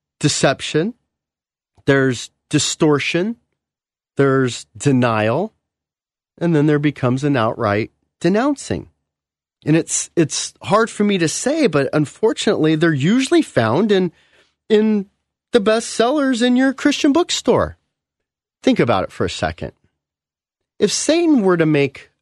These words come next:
a glorious impact, you gotta put on your Screw Tape Letters hat for a second. If Satan really were to infiltrate Christians, where would he go?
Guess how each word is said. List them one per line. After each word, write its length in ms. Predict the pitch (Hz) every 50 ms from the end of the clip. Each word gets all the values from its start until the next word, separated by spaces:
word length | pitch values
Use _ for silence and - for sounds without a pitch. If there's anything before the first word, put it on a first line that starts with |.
| _ _ _ _ -
a 80 | 120
glorious 840 | 110 - - 120 117 131 139 151 156 151 147 147 131 - - - - _
impact, 760 | 123 127 120 110 - - 120 107 85 - - _ _ - - _ _ _ _ _ _ _ _ _ _ -
you 60 | 131
gotta 180 | 143 127 117
put 200 | 98 - - 131
on 140 | 131 123 120
your 100 | 113 104
Screw 340 | 95 - - - - 139 123
Tape 300 | - - 113 101 - -
Letters 300 | 107 104 98 95 90 -
hat 200 | - 101 85 -
for 120 | _ -
a 60 | 98 90
second. 420 | - - 104 92 - 98 82 - _ _ _ _ _ _ _ _
If 100 | - 156
Satan 460 | - - 226 220 202 202 170 151 165 202
really 240 | 247 262 247 233
were 180 | 202 170 160 160
to 180 | 147 131 - - _
infiltrate 680 | 233 220 202 - - 180 151 - - - 147 123 104 - _ _ _ _ _ _ _ _ _ _ _ _ _ _ _ _ _ _ -
Christians, 840 | - - - 175 139 - - - 107 82 - - - - - - _ _ _ _ -
where 160 | 139 165 214
would 100 | 254 285
he 100 | 285 254
go? 400 | - 269 285 320 294 170 - -